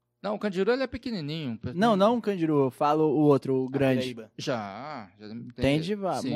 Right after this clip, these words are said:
Speaker 2: amor.
Speaker 1: sim. Você vai na peixaria, você compra peixe desses aí, vende muito. Entendeu?
Speaker 2: Nossa.
Speaker 1: E grandes mesmo, grandes
Speaker 3: Uhum.
Speaker 1: mesmo. E tem, lá tudo é, <laughs> é grande. Cobra é grande, a onça é grande.
Speaker 2: Nossa, e cobra? Tem história de cobra lá?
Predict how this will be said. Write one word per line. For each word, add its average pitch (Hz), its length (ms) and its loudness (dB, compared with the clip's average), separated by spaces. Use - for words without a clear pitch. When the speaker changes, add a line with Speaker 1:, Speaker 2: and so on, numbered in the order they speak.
Speaker 2:
amor. 139 360 -8
Speaker 1:
sim. 139 320 -14
Você 113 180 -14
vai 123 80 -6
na 147 80 -8
peixaria, 180 340 -6
você 392 140 -10
compra 381 260 -6
peixe - 340 -10
desses 113 400 -12
aí, 104 160 -12
vende 127 220 -12
muito. - 400 -16
Entendeu? 143 240 -12
Speaker 2:
Nossa. - 380 -16
Speaker 1:
E 139 60 -16
grandes 151 380 -4
mesmo, 117 280 -10
grandes 127 260 -12
Speaker 3:
Uhum. 127 60 -14
Speaker 1:
mesmo. 120 340 -12
E 147 80 -12
tem, 233 340 -8
lá - 180 -8
tudo 233 220 -8
é, 214 180 -4
<laughs> - 300 -14
é 165 80 -10
grande. 139 720 -6
Cobra 156 400 -2
é 135 80 -6
grande, 110 840 -2
a 110 100 -8
onça 147 460 -8
é 120 160 -10
grande. 110 280 -4
Speaker 2:
Nossa, 190 320 0
e 107 60 -4
cobra? 190 320 0
Tem 175 120 -4
história 165 300 -6
de 143 80 -14
cobra 147 380 -4
lá? 160 340 -4